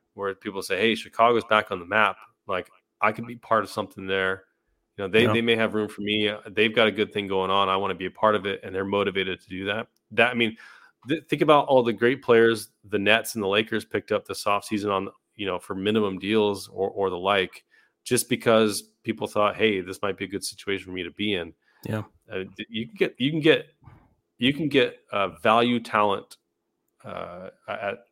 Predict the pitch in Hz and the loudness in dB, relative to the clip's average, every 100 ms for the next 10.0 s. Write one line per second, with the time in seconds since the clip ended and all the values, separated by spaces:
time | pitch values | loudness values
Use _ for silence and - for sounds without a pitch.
0 | - 101 90 90 120 110 110 110 110 101 | -14 -8 -8 -10 -16 -6 -4 -2 -2 0
1 | 98 90 101 92 90 98 98 120 135 101 | -2 -4 -6 -6 -6 -2 2 2 2 -2
2 | 92 87 87 104 107 98 98 95 92 98 | -4 -8 -4 -2 0 0 -2 -2 -4 -4
3 | 92 90 95 92 101 113 98 95 98 87 | -4 -2 -2 -2 0 0 2 -2 -4 -6
4 | 98 92 - - 92 90 92 92 - 90 | -4 -4 -6 -4 -4 -4 -10 -16 -6 -2
5 | 95 92 87 - _ _ _ _ _ _ | -2 -2 -4 -6 _ _ _ _ _ _
6 | - 90 87 85 92 90 92 87 - - | -6 -4 -4 -4 -4 2 2 2 -2 -2
7 | - 87 80 - _ _ _ _ _ _ | -4 -8 -8 -10 _ _ _ _ _ _
8 | _ _ 104 95 - 101 95 - 95 95 | _ _ 2 2 4 4 4 4 0 0
9 | 92 87 90 - 92 90 92 - 92 92 | 0 -2 -8 -12 -8 -2 -2 0 -4 -4